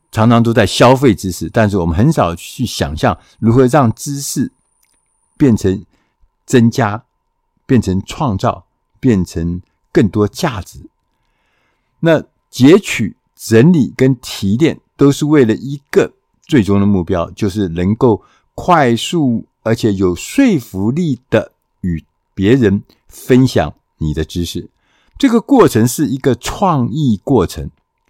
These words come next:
透过连结跟重新的组合，各种不同的来源的想法，而成为一个全新的想法。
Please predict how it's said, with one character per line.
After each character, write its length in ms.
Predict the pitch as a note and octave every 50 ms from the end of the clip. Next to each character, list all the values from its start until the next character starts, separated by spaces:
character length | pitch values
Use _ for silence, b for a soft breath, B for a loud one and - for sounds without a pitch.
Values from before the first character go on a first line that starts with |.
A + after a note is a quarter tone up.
| _ _ _ _ _ _ _ _
透 140 | - G3 E3+
过 160 | D3+ D#3+ D3
连 320 | B2+ A#2 A2+ G#2+ B2 E3
结 240 | D#3 - - A2 G#2+
跟 180 | G#2 - C#3 C3
重 300 | - - - G2 G#2+ A#2+
新 220 | A#2 - C3 C3
的 100 | C3 B2
组 360 | A#2 - - - F#2 E2 D2+
合， 420 | D2 - - F#2 F2+ F#2+ G2 A2+ A2 _ _ _ _ _ _ _ _ _ _ _ _ _ _ _ _ _
各 140 | G3+ F#3
种 180 | C3+ A#2+ A2 F#2+
不 140 | F#2 - D#3+
同 200 | - G#2 G2+ A2
的 80 | B2
来 280 | A#2 A2 G#2+ G2+ G2 G#2+
源 180 | B2 A#2+ A2+ G#2+
的 80 | A2+
想 320 | A2 - - G2+ F#2 A#2+ C3+
法， 460 | - - G2 F2 E2+ E2 D#2 - -
而 140 | - G2 G2
成 280 | - - - G2+ G2+ A2
为 80 | G#2
一 120 | D#2+ A#2 A#2
个 160 | - A#2 F#2+
全 480 | - - - - - F2 F2 G2+ A#2+
新 460 | B2 A#2+ - - C3 C3 C3 C3+ C3+ B2+
的 140 | A2+ F#2
想 280 | F2 - - D2+ C#2 D#2+
法。 240 | - - - -